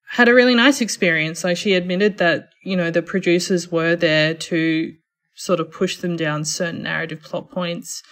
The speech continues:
You know, there were those, what do you call it? Like, the mentoring sessions where they're linked up with either the judge, you know, the judge who chose them to be on their team.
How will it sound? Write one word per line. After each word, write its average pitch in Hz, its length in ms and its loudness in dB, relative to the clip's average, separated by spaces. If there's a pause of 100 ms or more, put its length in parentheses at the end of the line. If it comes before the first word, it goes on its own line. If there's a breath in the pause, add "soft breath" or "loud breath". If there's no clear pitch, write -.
(380 loud breath)
You 185 100 0
know, 160 180 2
there 160 160 4
were 156 180 2
those, 160 640 0
what 190 60 2
do 185 80 0
you 185 80 -4
call 220 220 0
it? - 60 -2
Like, 180 160 -4
the 165 80 -2
mentoring 254 640 2
sessions 294 560 0
where 196 140 2
they're 175 160 4
linked 175 320 -2
up 180 200 -6
with 180 140 -2
either 170 300 -2
the 165 120 -4
judge, 165 340 -4 (300)
you 175 300 -4
know, 165 100 -2
the 165 120 -2
judge 160 340 -2
who 160 200 0 (180)
chose 165 340 -2
them 156 140 -6
to 180 100 -10
be 175 100 -6
on 151 140 -6
their 143 140 -4
team. 156 500 -4